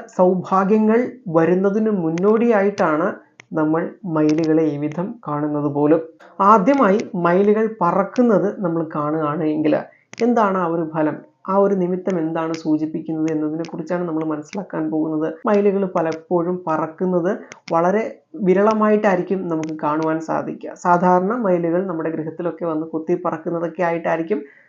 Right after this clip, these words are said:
നമ്മൾ കാണുക. പക്ഷെ മയിലുകൾ പറക്കുന്ന ആ ഒരു കാഴ്ച അവിചാരിതമായി നമ്മൾ കാണുകയാണ് എങ്കിൽ അതിന് ചില പ്രത്യേക ഫലങ്ങളുണ്ട്. നമ്മുടെ ജീവിതത്തിലേക്ക് വരാൻ പോകുന്ന വലിയൊരു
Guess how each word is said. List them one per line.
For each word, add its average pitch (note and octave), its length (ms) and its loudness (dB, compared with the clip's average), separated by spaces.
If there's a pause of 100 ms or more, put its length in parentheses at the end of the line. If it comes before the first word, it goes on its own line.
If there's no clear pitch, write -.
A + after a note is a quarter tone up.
(160)
നമ്മൾ E3+ 200 0 (140)
കാണുക. D3 300 -4 (160)
പക്ഷെ - 180 -8 (140)
മയിലുകൾ E3+ 320 0 (100)
പറക്കുന്ന F3+ 480 -2 (120)
ആ E3 100 -2 (100)
ഒരു F3+ 160 0 (220)
കാഴ്ച F#3+ 360 6
അവിചാരിതമായി F#3 840 4
നമ്മൾ D#3+ 180 0 (440)
കാണുകയാണ് D#3+ 720 2 (100)
എങ്കിൽ D#3 220 2 (280)
അതിന് F#3 260 0
ചില D#3+ 120 -2 (140)
പ്രത്യേക D#3 400 -2
ഫലങ്ങളുണ്ട്. D#3 500 4 (380)
നമ്മുടെ C#4 320 6
ജീവിതത്തിലേക്ക് C4+ 540 4
വരാൻ A3 340 2
പോകുന്ന A3+ 360 0
വലിയൊരു G#3 400 -2